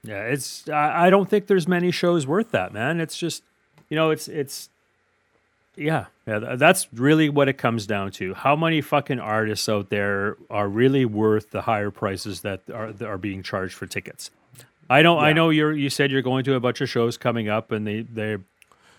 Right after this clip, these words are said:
Speaker 1: you know, you're paying a pretty penny for some of them, and yeah, yeah, that's your choice to go, I guess, if you wanna,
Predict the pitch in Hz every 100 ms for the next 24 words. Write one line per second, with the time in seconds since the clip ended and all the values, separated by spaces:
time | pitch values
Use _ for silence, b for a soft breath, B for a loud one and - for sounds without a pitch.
0 | b 104 113 123 120 117 110 123 123 110
1 | - 127 110 123 120 113 98 127 120 98
2 | 101 123 127 117 120 113 127 131 139 107
3 | 95 104 110 - - _ 98 90 117 101
4 | - 95 104 110 101 101 113 110 110 98
5 | 101 95